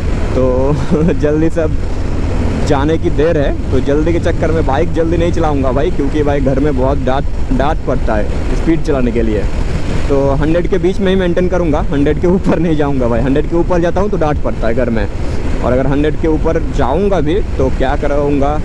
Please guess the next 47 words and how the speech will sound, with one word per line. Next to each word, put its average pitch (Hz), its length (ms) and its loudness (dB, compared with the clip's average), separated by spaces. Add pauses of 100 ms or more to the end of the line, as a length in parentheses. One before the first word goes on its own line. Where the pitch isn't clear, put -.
(100)
आप 117 180 0
लोग, 131 200 0
आप 127 140 0
लोगों 147 160 2
को 143 80 0
तो 139 180 -2
पता 143 100 0
ही 160 140 4
है 151 120 2
भाई 151 200 0
<laughs> - 240 -4 (400)
कि 147 100 2
क्या 139 220 -2
करना 135 340 0
है। 139 160 0 (380)
तो 180 80 0
आज 220 260 0
बहुत 208 320 0
भाई 262 160 0
विंड 247 300 2
है 190 100 2
भाई, 190 160 0
बहुत 180 380 0
हवा, 180 340 0 (120)
बहुत 175 240 0
तेज़ी 185 380 0
से 330 100 -2
हवा 165 300 0
बह 143 200 0
रहा 131 180 0
है 131 80 0
भाई, 156 160 0
मतलब 170 300 -2
क्या 147 100 0
ही 170 160 2
बोलूँ। 120 300 0 (920)
तो 160 400 2 (720)
इसलिए 180 220 0
थोड़ा 180 180 -2
सा 180 80 0
नॉइज़ 175 320 0
आ 175 100 0
सकता 180 320 0
है, 196 100 0 (300)
इसको 147 180 0
इग्नोर 156 280 0
मारना, 143 400 0